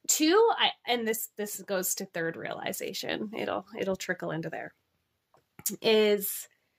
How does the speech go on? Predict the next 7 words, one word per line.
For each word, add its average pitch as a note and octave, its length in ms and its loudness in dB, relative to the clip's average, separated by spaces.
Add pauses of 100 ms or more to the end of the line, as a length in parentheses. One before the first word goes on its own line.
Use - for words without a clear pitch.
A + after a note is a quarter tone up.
(840)
a A3 60 2
part C#4 360 4
of E4 140 2
where C#4+ 180 2
that B3 260 2
comes C#4 520 -2
from. F3+ 680 -4